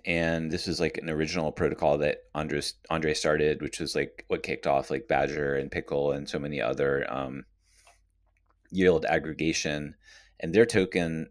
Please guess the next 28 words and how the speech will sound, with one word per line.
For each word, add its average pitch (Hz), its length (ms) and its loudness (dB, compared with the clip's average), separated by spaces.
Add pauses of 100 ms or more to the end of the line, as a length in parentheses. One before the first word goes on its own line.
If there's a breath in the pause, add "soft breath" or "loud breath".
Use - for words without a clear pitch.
(140)
had 92 200 -4
just 85 180 -4
been 80 120 -2
going 76 300 2
nowhere 73 460 2
for, 71 200 0
like, - 260 0
a 73 60 -6
year, 71 500 0 (480 soft breath)
um, 76 400 0
because - 260 -6
they 78 140 0
really 80 240 2
didn't 73 300 -6
have, 73 540 0 (560)
they 87 120 2
were 80 120 2
buying 78 360 2
back 73 340 -2
a - 120 -14
certain 80 280 -4
amount 73 380 -4
of - 100 -6
Y 71 180 2
F 69 160 -4
I 71 180 2
Yearn 69 340 -4
tokens 71 640 -6